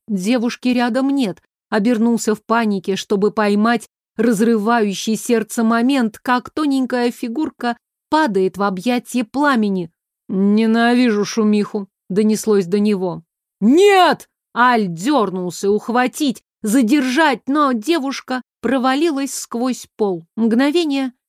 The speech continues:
и проход опустел. "Жирква!" выругался Аль,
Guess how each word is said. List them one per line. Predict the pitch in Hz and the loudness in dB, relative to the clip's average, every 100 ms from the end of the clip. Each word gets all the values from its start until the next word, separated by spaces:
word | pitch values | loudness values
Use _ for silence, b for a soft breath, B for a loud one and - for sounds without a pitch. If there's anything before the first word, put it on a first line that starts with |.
| _ | _
и | 254 | -8
проход | - 247 - 320 - - _ | -4 -6 -4 -8 -8 -14 _
опустел. | 247 - 285 - 339 285 196 _ - | -6 -2 -4 -2 -2 0 -4 _ -6
"Жирква!" | 151 175 208 269 233 220 - 269 240 214 - _ _ - | 0 2 6 6 6 2 0 2 4 2 -2 _ _ -4
выругался | 196 226 196 196 214 - 202 - | 2 4 4 2 0 -2 -6 -2
Аль, | 254 262 | -2 -2